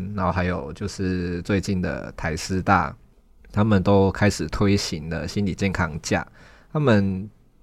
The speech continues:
这样的心理健康假，他们是可以提供学生一些在，呃，心理，我不是说不健康啊，<laughs> 心理，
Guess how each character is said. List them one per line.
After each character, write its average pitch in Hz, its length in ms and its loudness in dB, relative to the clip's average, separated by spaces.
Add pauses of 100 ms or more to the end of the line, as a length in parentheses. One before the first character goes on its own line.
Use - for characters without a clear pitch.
(120)
这 170 100 2
样 113 160 4
的 95 160 4
心 107 160 0
理 92 60 2
健 107 160 0
康 98 160 2
假， 101 160 4
他 95 100 4
们 90 160 0
是 95 160 0
可 90 140 -2
以 85 80 0
提 85 240 -4
供 92 340 0
学 85 300 -2
生 87 280 0
一 90 80 2
些 90 540 0
在， 92 340 0 (360)
呃， 80 760 -2 (420)
心 117 280 0
理， 87 240 2 (680)
我 85 120 -2
不 87 100 -2
是 98 60 4
说 95 140 6
不 87 100 2
健 92 220 4
康 87 180 2
啊， 87 80 4 (120)
<laughs> - 40 0
心 120 260 4
理， 92 220 4